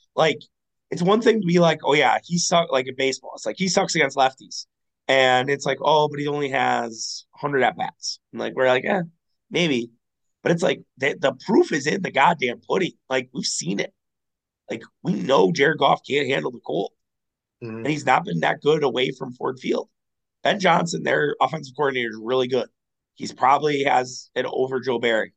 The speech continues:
Speaker 1: I would say. That said, like, I just, I, I don't,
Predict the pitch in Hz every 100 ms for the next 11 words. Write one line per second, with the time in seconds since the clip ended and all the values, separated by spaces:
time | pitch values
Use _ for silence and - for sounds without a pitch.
0 | _ 117 117 - 101 - _ _ _ _
1 | _ _ _ 131 123 - 160 139 110 113
2 | 113 - - 104 120 139 131 - _ _
3 | _ _ _ _ _ _ _ 113 - -
4 | - 123 139 127